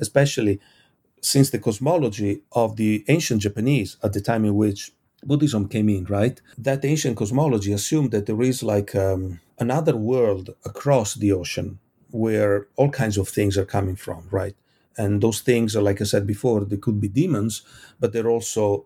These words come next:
wealth, you know, uh, life-sustaining, um, stuff that comes from, from across the sea or from the bottom of the sea. And Buddhism is one of them. So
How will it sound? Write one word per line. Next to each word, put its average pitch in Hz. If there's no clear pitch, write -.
wealth, 107
you 104
know, 92
uh, 92
life-sustaining, 101
um, 98
stuff -
that 101
comes 101
from, 98
from 101
across 98
the 98
sea 101
or 101
from 101
the 107
bottom 107
of 92
the 101
sea. 98
And 151
Buddhism 165
is 107
one 127
of 104
them. 95
So 165